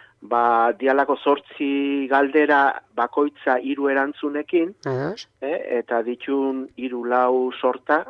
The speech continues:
Speaker 1: eh? Eta, eh, bueno, azkenen ik aukeratu behar den erantzun hiru hoitako, eh? Hiru erantzun hoitako bat aukeratu behar den.
Speaker 2: Mhm.
Speaker 1: Eta, bueno, ba, hor zeuden azkenen,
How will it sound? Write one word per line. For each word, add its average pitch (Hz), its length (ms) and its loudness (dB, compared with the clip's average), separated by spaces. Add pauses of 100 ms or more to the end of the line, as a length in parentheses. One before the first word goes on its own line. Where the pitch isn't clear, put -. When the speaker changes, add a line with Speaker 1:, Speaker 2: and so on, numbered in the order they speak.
(140)
Speaker 1:
eh? 143 240 -8 (840)
Eta, 170 580 2
eh, 110 680 2
bueno, 113 340 -4
azkenen 135 520 -4
ik 135 200 -6
aukeratu 123 580 0
behar 123 340 0
den 143 260 -2 (140)
erantzun 110 1000 -8 (280)
hiru 131 220 -6
hoitako, 120 600 -2
eh? 131 220 -6
Hiru 123 320 -6
erantzun 120 420 -2
hoitako 123 340 -4
bat 120 240 0
aukeratu 117 440 -6
behar 131 200 0
den. 147 140 2
Speaker 2:
Mhm. 175 260 0 (800)
Speaker 1:
Eta, 151 480 2
bueno, 127 420 0
ba, 113 580 2
hor 135 260 0
zeuden 147 480 0
azkenen, 147 680 -2